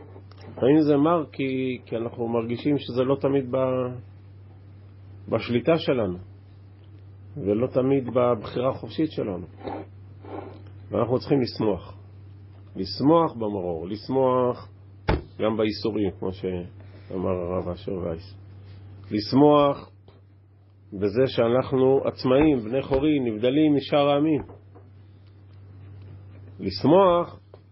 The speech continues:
בזה שהקדוש ברוך הוא גואל אותנו, ומלכנו,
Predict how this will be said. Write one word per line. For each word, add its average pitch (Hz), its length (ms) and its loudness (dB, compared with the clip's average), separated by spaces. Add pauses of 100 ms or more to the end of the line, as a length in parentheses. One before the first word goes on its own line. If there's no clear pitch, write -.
(640)
בזה 110 320 0
שהקדוש 139 520 2
ברוך 147 180 -4
הוא 139 100 4
גואל 135 280 4
אותנו, 180 460 2 (1200)
ומלכנו, 117 1400 2